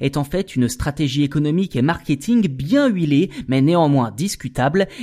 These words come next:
Les futurs Tesla à moins de vingt-cinq mille dollars seraient totalement autonomes et donc dépourvus de volant.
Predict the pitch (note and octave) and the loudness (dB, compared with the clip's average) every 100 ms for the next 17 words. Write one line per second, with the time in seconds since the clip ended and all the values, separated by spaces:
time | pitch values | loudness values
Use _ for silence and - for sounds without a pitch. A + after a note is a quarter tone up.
0 | F3+ B2+ - F#3+ - F3 - D#3 - D#3+ | -4 -4 -2 -6 -4 -4 -2 -4 -4 -2
1 | D3 - A#2+ B2 D#3+ B2+ F#3+ A#2 C#3 C#3+ | -2 -2 0 0 0 0 -4 -2 0 0
2 | C#3+ B2+ B2+ B2 C#3+ E3 G#3 F#3+ - E3 | -4 -4 -2 0 2 2 0 -4 -6 -4
3 | F#3+ G#3+ - D4+ D4 A3+ F#3 E3+ B2+ F#3+ | -4 -4 -2 -2 0 -2 2 2 2 2
4 | G3+ D#3 C3 B2 E3 E3+ - G#3 - F#3 | 2 2 2 4 2 0 -8 -8 -2 2
5 | C#3 C3 - - C3+ F#3 - C3+ A2+ B2+ | 4 2 0 -8 -2 -2 -2 -6 -4 -2
6 | G#3 B3 G#3 E3+ G2+ | 2 2 4 4 4